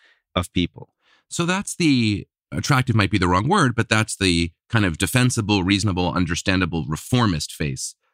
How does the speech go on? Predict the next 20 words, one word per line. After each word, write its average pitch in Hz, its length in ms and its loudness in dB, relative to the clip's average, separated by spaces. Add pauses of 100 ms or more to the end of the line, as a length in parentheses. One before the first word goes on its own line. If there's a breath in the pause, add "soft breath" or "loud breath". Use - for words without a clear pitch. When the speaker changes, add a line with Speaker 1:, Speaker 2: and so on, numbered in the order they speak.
(120)
Speaker 2:
as 82 140 0
it 82 100 -2
were, 80 160 0
of, 71 100 -4
of 78 140 -2
M 71 160 0
B 71 100 -4
S. 57 320 -12 (400)
And 123 120 4
yet 156 100 2
at 185 100 -4
the 165 80 -2
same 117 300 2
time, 90 540 0 (280)
he's - 300 -2
come 135 300 2
to 110 100 0
be 87 140 -2
seen 95 480 0
internationally 104 880 -2